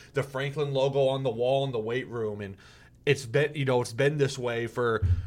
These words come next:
eleven months and three weeks now, and they get, they finally get their shot at Franklin once again a year later. So I'm, I'm very interested to see how, you know, how this matchup plays out, 'cause again, we talk about what Edna shows up, good Edna or bad Edna. I guarantee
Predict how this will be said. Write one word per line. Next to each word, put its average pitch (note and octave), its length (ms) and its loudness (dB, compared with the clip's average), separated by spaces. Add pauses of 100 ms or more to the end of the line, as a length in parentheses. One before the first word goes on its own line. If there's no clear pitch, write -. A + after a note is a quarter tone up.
(140)
eleven C3 600 2
months C3 400 -2
and A#2+ 180 -6
three C#3 240 2
weeks C3 380 -2
now, A2+ 400 -4
and A#2 160 -4
they A#2+ 100 0
get, B2+ 320 -4
they B2 280 0
finally C3+ 360 0
get A2+ 140 0
their A#2 100 -2
shot A#2+ 300 0
at - 80 -6
Franklin A2+ 420 -6
once A2+ 240 -6
again A2+ 300 -4
a - 20 -4
year G#2+ 300 -2
later. G#2 360 2
So A2+ 240 -2
I'm, A2 160 -2 (380)
I'm B2 200 -2
very C3+ 540 4
interested B2 440 -8
to A2 80 -10
see A2+ 380 -8
how, A2 500 0 (480)
you D3 100 -4
know, B2 100 0
how C3+ 220 4
this C3 160 0
matchup B2+ 360 -2
plays A#2+ 280 -4
out, A2+ 300 -2
'cause A#2 160 -6
again, A#2 200 -4
we A#2+ 80 -8
talk B2+ 160 -2
about A2 280 -2
what C#3 200 2
Edna C#3 260 0
shows B2 300 -2
up, A2 200 -2
good C3 160 2
Edna B2+ 320 -4
or - 20 -2
bad A#2 300 -2
Edna. G#2+ 320 -4
I B2+ 100 2
guarantee B2 840 0